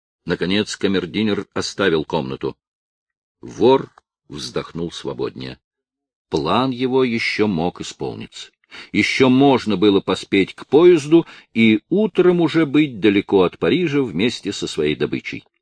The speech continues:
Он слышал, как заперли выходную дверь, и в библиотеке стало тихо. Быстро пустился он бежать. Железная дверь вмиг была отворена и потом заперта.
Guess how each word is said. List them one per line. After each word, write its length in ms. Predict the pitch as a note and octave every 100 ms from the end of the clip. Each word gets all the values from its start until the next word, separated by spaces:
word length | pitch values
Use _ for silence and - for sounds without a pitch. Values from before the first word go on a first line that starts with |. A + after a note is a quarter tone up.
| _ _ _ _ _ _ _ _ _ _ _ -
Он 180 | C3
слышал, 520 | E3 - G#3 F#3+ G3+ G3
как 200 | F3+ D#3+
заперли 540 | B2+ D#3+ D#3+ D3 D3
выходную 540 | C3+ - A#2 B2+ A#2 F2
дверь, 440 | E2 E2+ B2+ - _ _ _ _ _
и 160 | F2+ G2
в 100 | C2+
библиотеке 600 | E2 E2 D#2+ D3+ E3 -
стало 320 | - A2 C3
тихо. 340 | - D2+ - - _ _ _ _ _ _ _ _ _ _ _ _ _
Быстро 600 | D2 C#2 E3+ - - A#2+
пустился 640 | - F#2+ - F#2+ F#2+ -
он 120 | D#2+ C#2+
бежать. 480 | C2 D#2+ D#2 - - _ - _ -
Железная 600 | F#2 G#2 A#2 F#2+ A2 G#2+
дверь 360 | F2+ A#2 G#2
вмиг 480 | F2 C#2+ F#2+ A#2 E2
была 320 | D2 E2+ F2+
отворена 640 | D#2 D#2+ D#2 D#2 G2 D3+ D3+ _ _ _
и 180 | D2+ D2
потом 300 | D2 D#2+ C2
заперта. 540 | - - C2+ A#2+ D3